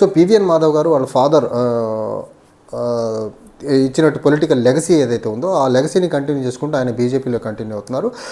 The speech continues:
ఆయన బీసీ సామాజిక వర్గానికి చెందిన నేత, ఉత్తరాంధ్ర ప్రాంతం నుంచి ఉన్నారు ఆయన. So బీసీ సామాజిక వర్గానికి ఇవ్వాలి అనుకుంటే మాత్రం ఖచ్చితంగా ఒకటి రాయలసీమ ప్రాంతం నుంచి పార్థసారథి గారు వాల్మీకి కమ్యూనిటీ నుంచి ఉన్నారు. సెకండ్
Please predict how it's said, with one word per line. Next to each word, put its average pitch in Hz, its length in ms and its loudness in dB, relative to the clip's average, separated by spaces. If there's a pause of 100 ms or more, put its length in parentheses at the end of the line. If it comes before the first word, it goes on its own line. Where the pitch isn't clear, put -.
(140)
ఆయన 196 160 2
బీసీ 175 340 2
సామాజిక 156 400 -2
వర్గానికి 139 440 -2
చెందిన 127 180 -4
నేత, 123 200 -4
ఉత్తరాంధ్ర 135 480 0
ప్రాంతం 117 440 -2
నుంచి 107 220 -8
ఉన్నారు 101 260 -6
ఆయన. 135 220 -6 (380)
So 175 260 4 (240)
బీసీ 190 580 0
సామాజిక 160 460 -2
వర్గానికి 139 380 -2
ఇవ్వాలి 160 360 2
అనుకుంటే 127 340 -4
మాత్రం 113 300 -8
ఖచ్చితంగా 156 680 -4 (480)
ఒకటి 180 280 4
రాయలసీమ 165 420 4
ప్రాంతం 156 320 0
నుంచి 151 180 -2
పార్థసారథి 143 540 2
గారు 143 180 2
వాల్మీకి 139 380 0
కమ్యూనిటీ 139 420 -4
నుంచి 135 260 -6
ఉన్నారు. 139 300 -6 (920)
సెకండ్ 233 580 2